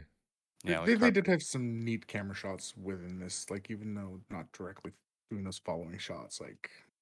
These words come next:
Speaker 2: there was a lot of offset
Speaker 1: True.
Speaker 2: cameras,
Speaker 1: Yeah.
Speaker 2: like, just things not, instead of being, you know, um, horizontal, they'd be, like, tilted by, like, two or three degrees, just
Speaker 1: Yeah.
Speaker 2: enough to make it unsettling when you're, like,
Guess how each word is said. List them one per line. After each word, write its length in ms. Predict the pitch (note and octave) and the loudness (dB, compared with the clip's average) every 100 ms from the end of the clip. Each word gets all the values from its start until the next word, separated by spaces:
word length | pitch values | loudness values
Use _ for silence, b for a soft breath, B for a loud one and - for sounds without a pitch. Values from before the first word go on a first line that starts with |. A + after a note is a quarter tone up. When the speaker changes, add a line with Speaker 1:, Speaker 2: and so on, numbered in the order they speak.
| _ - | _ 4
Speaker 2:
there 100 | C#3+ | 6
was 120 | B2 | 8
a 60 | |
lot 140 | C#3 C3+ | 10 10
of 100 | - - | 8 0
offset 760 | G2+ - - - G2 - - - _ _ _ _ _ - | 0 2 2 2 0 -2 -6 -6 _ _ _ _ _ 2
Speaker 1:
True. 160 | G#2+ F#2+ _ _ _ - | 2 2 _ _ _ 2
Speaker 2:
cameras, 380 | C3+ C3+ D3 | 4 6 6
Speaker 1:
Yeah. 60 | B2+ | 4
Speaker 2:
like, 80 | F#2+ | 0
just 300 | G#2+ A#2 - _ - - | 2 2 0 _ -4 6
things 320 | C#3 B2 - | 6 6 2
not, 200 | B2+ B2 | 0 2
instead 240 | A#2+ C#3 | 4 6
of 120 | A#2+ - | 6 4
being, 200 | G#2+ G2+ | 2 2
you 80 | |
know, 220 | G2+ G2 F#2+ B B - _ - | 0 0 -4 B B -20 _ -10
um, 240 | G#2 F2+ F#2+ | -6 -6 0
horizontal, 500 | B2+ A2 G2+ G2+ G2 | 4 4 4 0 0
they'd 220 | G2+ F#2+ | -2 -2
be, 80 | G2+ | -4
like, 280 | F#2+ - - _ _ _ | -4 -6 -20 _ _ _
tilted 320 | - A2+ G#2 | 4 4 4
by, 60 | F#2 | 0
like, 240 | F#2+ - - - | -2 -4 -10 0
two 180 | - A#2+ | 4 4
or 60 | |
three 200 | G#2 A2 | 4 0
degrees, 580 | G2 - F2 A2+ - - - _ | -2 -4 -6 -4 -4 -6 -10 _
just 300 | - D3+ D#2+ | 0 4 4
Speaker 1:
Yeah. 60 | A#2+ | 4
Speaker 2:
enough 120 | G#2+ | 0
to 80 | - | 2
make 160 | A2+ G2+ | 2 2
it 80 | |
unsettling 640 | G#2 A2 - G2 G2+ A#2+ A#2 | 0 0 0 0 2 2 0
when 80 | G#2+ | -2
you're, 160 | F#2+ | -2
like, 220 | F#2+ F#2 | -4 -6